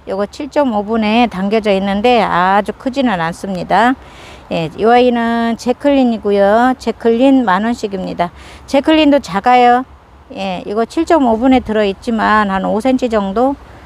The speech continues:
어, 사, 오 센치 정도밖에 안 돼요. 예, 많이 크진 않습니다. 이렇게 해서 몇 개 있고요. 이렇게 해서 오늘, 음, 몇 가지 제가 창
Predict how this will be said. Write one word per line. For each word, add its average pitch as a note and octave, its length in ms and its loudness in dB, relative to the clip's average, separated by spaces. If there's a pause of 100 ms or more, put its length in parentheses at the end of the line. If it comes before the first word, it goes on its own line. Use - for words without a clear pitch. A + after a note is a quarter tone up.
(320)
어, F3 180 -4
사, C#4 200 0
오 D4+ 60 2
센치 C#4 280 -2
정도밖에 F3 540 -2
안 F3 180 0
돼요. D3 260 -2 (500)
예, E3 60 -14
많이 D#3+ 560 -6 (420)
크진 C4+ 300 0
않습니다. D#3+ 680 -2 (560)
이렇게 - 180 -20
해서 - 140 -8
몇 D3+ 160 -6
개 D#3 120 -4
있고요. E3 680 2 (500)
이렇게 D4 260 2
해서 D#4+ 140 2
오늘, C4+ 600 4 (440)
음, A#3 680 -4 (720)
몇 B3 160 0
가지 C#4+ 300 2
제가 A3+ 680 4
창 D4+ 540 -2